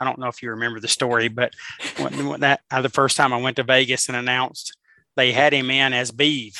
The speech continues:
And I thought, "How cool is this? I mean, this guy's name's Beeve. Beeve Hicks is my <laughs> boy," you know, and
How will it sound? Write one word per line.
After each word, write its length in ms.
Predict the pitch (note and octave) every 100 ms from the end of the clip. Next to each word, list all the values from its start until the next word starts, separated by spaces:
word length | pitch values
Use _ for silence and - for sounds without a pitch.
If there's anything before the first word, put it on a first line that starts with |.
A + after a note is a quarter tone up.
| - _ _ _
And 140 | B2 A#2
I 80 |
thought, 320 | A#2+ C3 A2+ B2+
"How 160 | F#3+
cool 360 | F#3 G#3+ A3+ E3
is 120 | A2+
this? 320 | C3 F3 -
I 60 | -
mean, 120 | A#2
this 140 | C#3+ D#3
guy's 240 | C#3+ C3
name's 280 | C3+ B2+ A#2+
Beeve. 320 | B2+ D3+ A2+ G#2+ -
Beeve 220 | - D3
Hicks 300 | - - -
is 100 | -
my 140 | - G#2+
<laughs> 160 | A#2+ F#3
boy," 200 | F#3+ A#2+
you 180 | A#2+
know, 220 | A#2+ C3+
and 120 | C#3+